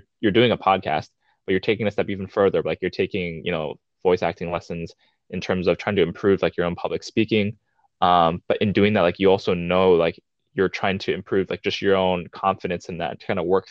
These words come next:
through whatever, like, anxiety or kind of difficulties that you have with that. And that's, like, it's,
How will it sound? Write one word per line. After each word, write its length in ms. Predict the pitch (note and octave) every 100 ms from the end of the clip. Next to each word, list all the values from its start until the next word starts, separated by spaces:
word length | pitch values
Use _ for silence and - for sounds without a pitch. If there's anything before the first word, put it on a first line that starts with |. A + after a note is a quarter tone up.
| -
through 360 | F#2 F2+ E2+ - - _
whatever, 340 | G2+ F2 F2
like, 200 | F2 E2
anxiety 640 | - F#2+ F2 E2 E2+ E2+ E2+
or 160 | E2
kind 260 | D#2+ G2 F2+
of 140 | E2+ _ _ _ _ _
difficulties 500 | G#2+ G2+ G#2+ F#2+ F#2+
that 160 | F#2+
you 100 | -
have 240 | - F2+ E2+
with 100 | F2+
that. 100 | E2+
And 80 | B2
that's, 180 | B2+
like, 180 | C3 A#2
it's, 300 | - A#2 -